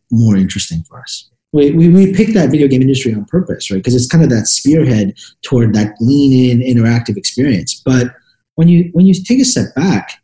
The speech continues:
it's really behavior modification, right? We're, what we're really doing is offering you something for the behavior that you're doing. Think about what that would mean in, like, a health and wellness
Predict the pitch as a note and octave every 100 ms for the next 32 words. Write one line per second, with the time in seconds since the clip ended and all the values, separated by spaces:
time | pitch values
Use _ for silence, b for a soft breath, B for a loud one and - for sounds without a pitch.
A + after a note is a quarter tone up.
0 | _ - E3 B3 D#4 F#3 D3 D#3 F#3 C3+
1 | G#2 - - - - D#2+ A#2+ D#3 D3 C#3+
2 | C#3+ F3 F3 D#3+ D#3 A#3 A3 D#3+ F#3 A3+
3 | D#3 A#2+ A#2 - - F#3 G3+ F#3+ D#3 B2
4 | C3 A#2+ C3+ A#2+ A#2 _ - - F#3+ E3
5 | C#3 D#3 G#3 D#3+ A#2+ G#2+ G#2 G#3+ G3+ E2+
6 | - _ _ _ _ _ A#3+ A#3+ A#3+ D#3
7 | E3+ E3+ C#3+ D#3 D#3 D#3 C#3 B2 A2 G#2
8 | - C#3 C3 B2+ A2 A2 A#2+ A#2+ F#2 -
9 | -